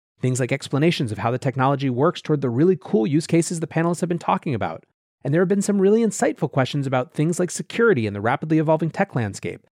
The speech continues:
what the future of payments might look like, and how different blockchain technologies differently impact the environment. Ultimately, this is the thing that stuck out to me. I don't think there are bad questions when they're asked in good faith, and that was the story of yesterday.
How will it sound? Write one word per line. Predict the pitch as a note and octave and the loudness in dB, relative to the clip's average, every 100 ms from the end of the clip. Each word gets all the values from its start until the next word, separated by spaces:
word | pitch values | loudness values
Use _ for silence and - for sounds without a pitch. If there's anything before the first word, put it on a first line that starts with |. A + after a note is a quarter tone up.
| _ | _
what | - G#2 | -8 -6
the | |
future | G#2 A2+ C#3+ | -6 -2 -2
of | C#3 | 0
payments | - G3+ F#3 | 0 2 0
might | - G2 | -2 -6
look | G2+ - | -8 -8
like, | F#2+ - | -10 -10
and | G#2 | -6
how | - F3 | -2 -2
different | D#3+ E3 D3 | -2 -4 -2
blockchain | C3+ - C#3 | -2 0 -4
technologies | C3+ B2+ B2 B2 B2 A2 | -4 -2 0 0 -4 -4
differently | A#2+ B2 A#2 G#2+ | -6 -4 -6 -6
impact | F2+ F#2+ G2 | -10 -10 -10
the | G#2+ | -10
environment. | F#2 F#2+ C#3+ B2 F2+ - - _ _ _ _ _ _ | -10 -2 0 0 -4 -14 -20 _ _ _ _ _ _
Ultimately, | F3+ G3 F#3+ D#3+ | 0 2 2 2
this | C#3 C3 | 0 -2
is | B2 | -4
the | A#2 | -6
thing | - A#2+ A2+ | -4 -2 -4
that | A2 | -6
stuck | - A#2 A#2 | -4 -2 -2
out | G#2 - | -4 -4
to | G#2 | -10
me. | G2 E2+ - _ _ _ _ - | -10 -14 -20 _ _ _ _ -12
I | |
don't | A2+ D#3+ F3+ - | -4 0 0 -2
think | - - C#3+ - | -8 -4 -4 -2
there | B2+ | -2
are | A2 | -2
bad | F#2+ A2+ A2+ - | 0 -2 -2 -2
questions | B2 A2 - G#2 | -2 -2 -4 -8
when | A#2+ | -6
they're | G#2 G#2+ | -6 -6
asked | A2 G#2 - G#2 | -6 -6 -8 -12
in | G2+ | -8
good | A#2 G2+ | -6 -6
faith, | - A#2 F#2+ - - | -4 -4 -4 -8 -10
and | G#2 | -6
that | A#2+ B2 F#3 | -2 -2 -4
was | B2+ | -8
the | - | -10
story | - G#2+ F#2 F#2 | -6 -4 -4 -4
of | D3 G2 | -8 -8
yesterday. | G2 - A#2 F#2+ E2+ | -8 -8 -8 -8 -10